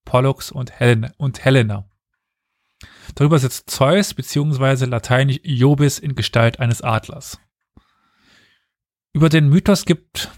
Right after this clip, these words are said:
ja, hin-, hinter dieser Darstellung gibt es mehrere Versionen und Varianten. Die bekannteste Inschrift, äh, die bekannteste berichtet, dass Leda von Zeus in Form eines Schwanes verführt ge-, äh,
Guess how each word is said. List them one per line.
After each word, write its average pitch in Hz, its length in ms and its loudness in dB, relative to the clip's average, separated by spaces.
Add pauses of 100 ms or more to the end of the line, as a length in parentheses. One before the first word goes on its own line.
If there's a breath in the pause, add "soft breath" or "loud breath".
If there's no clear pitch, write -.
ja, 135 120 0
hin-, 143 140 6
hinter 156 200 0
dieser 147 180 2
Darstellung 147 420 2
gibt 135 160 -4
es 123 200 -6
mehrere 120 360 0
Versionen 110 680 -4 (1300)
und 113 120 -8
Varianten. 110 600 -2 (640 loud breath)
Die 131 60 -4
bekannteste 156 540 -2
Inschrift, - 760 -2 (840)
äh, 113 200 4
die 123 120 -2
bekannteste 143 600 -2
berichtet, 131 580 -2 (360 soft breath)
dass - 240 0
Leda 156 400 2
von 123 220 -4
Zeus 160 420 0
in 131 80 -4
Form 151 200 0
eines 131 220 -2
Schwanes 156 440 0
verführt - 440 -6
ge-, 151 120 -6
äh, - 40 -10